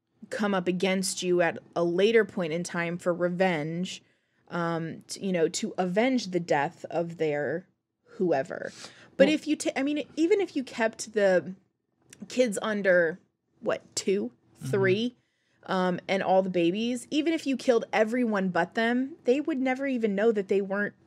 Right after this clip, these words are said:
Speaker 1: part of your, you know what I mean? Like, they wouldn't have any memories before then.
Speaker 2: Well, right. Uh, but did, did you know that, like, serial killing psychopaths sometimes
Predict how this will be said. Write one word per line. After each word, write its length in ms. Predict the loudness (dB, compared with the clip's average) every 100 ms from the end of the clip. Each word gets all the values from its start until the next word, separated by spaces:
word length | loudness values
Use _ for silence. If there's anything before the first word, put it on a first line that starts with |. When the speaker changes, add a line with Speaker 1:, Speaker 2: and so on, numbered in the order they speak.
| _
Speaker 1:
part 200 | -4 -2
of 140 | -2 -4 _ _ _ -10
your, 540 | -2 2 2 2 -2 -8 -6
you 120 | 0
know 60 | 2
what 100 | 4
I 60 | 4
mean? 200 | 2 2
Like, 200 | 4 6
they 100 | 8
wouldn't 240 | 8 4
have 180 | 2 0
any 120 | 0
memories 560 | 0 0 0 0 -2 -6
before 320 | -10 -10 -6 -6
then. 320 | -6 -8 2
Speaker 2:
Well, 180 | 6 6
right. 320 | 8 6 4 -4 _ _ -2
Uh, 200 | 6 6 6
but 220 | 2 2
did, 260 | 2 2 2
did 160 | 0 4
you 100 | 6
know 380 | 6 6 4 2
that, 240 | -2 -2 -2
like, 220 | -6 -6
serial 420 | -6 -2 0 0
killing 340 | -2 0 0 -2
psychopaths 720 | -4 -4 -2 -4 -2 -4 -4
sometimes 680 | -4 -2 -2 -2 -2 -4